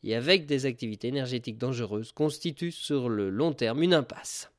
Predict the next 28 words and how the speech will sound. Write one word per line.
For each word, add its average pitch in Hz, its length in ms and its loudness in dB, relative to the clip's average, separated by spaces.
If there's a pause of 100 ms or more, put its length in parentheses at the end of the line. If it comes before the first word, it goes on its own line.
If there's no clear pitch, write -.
(720)
Ce - 140 2
matin, 185 300 8
les 139 140 2
entreprises 143 440 2
Manpower, 135 720 6
Cegelec 135 520 2
et 117 60 2
l'Institut 123 360 -4
de 127 120 0
formation 139 960 2
A 123 200 0
F - 200 -14
P 123 120 2
I 117 200 0
A 104 80 2
S 104 80 -6
C - 340 -4
M 214 400 0
vont 131 440 2
signer 135 460 -2
le 135 140 2
début 120 280 -2
d'une 113 280 -2
nouvelle 185 320 4
formation 131 560 0
de 135 160 -2
tuyauteur 208 560 4
instrumentiste. 143 760 -4